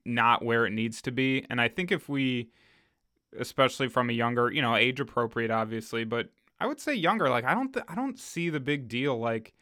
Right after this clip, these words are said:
I think teaching children about proper, you know, sex education is a good thing. For one, it helps people, it helps kids who are in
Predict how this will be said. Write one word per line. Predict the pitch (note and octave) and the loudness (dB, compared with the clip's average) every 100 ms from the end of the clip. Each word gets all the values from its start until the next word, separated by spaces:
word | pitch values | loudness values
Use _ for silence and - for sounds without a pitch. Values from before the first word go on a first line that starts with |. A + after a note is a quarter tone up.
| _ _ _ | _ _ _
I | D3+ | -2
think | B3+ D4 | 0 -2
teaching | - F3 D#3+ F3+ E3 C3+ - - | -4 -6 -4 -4 -4 -6 -12 -12
children | - D3 D3 C3+ B2+ | -4 -2 0 -2 0
about | - A2+ A#2 A#2+ B2 - | -2 0 4 6 4 0
proper, | - B2 B2 C3 A#2+ A#2 - _ _ _ _ _ | 2 4 6 2 0 -2 -8 _ _ _ _ _
you | C#3+ | -4
know, | C3+ C3 | -2 -2
sex | - - C3+ - | -6 2 2 2
education | C#3+ A#2 A2+ - B2+ - A2 A2 | -2 -2 -4 -2 -2 -2 -6 -4
is | B2 | -4
a | B2 | -2
good | A2 C3 A#2+ | 0 -2 -2
thing. | A#2 A2 | -4 -4
For | A2 C3+ | 0 0
one, | B2+ C#3 E3 F3+ | 2 2 2 0
it | D3 B2+ | 0 0
helps | - B2+ B2+ - - _ - | 2 2 2 -8 -16 _ -10
people, | D3 B2 C3 B2 | -8 -4 -2 0
it | - A2+ | 0 2
helps | C3+ C3 - | 2 2 -6
kids | - C3+ A#2+ | -2 -2 0
who | C#3 B2+ | -2 0
are | B2 | 0
in | B2+ B2+ B2 | -2 -4 -4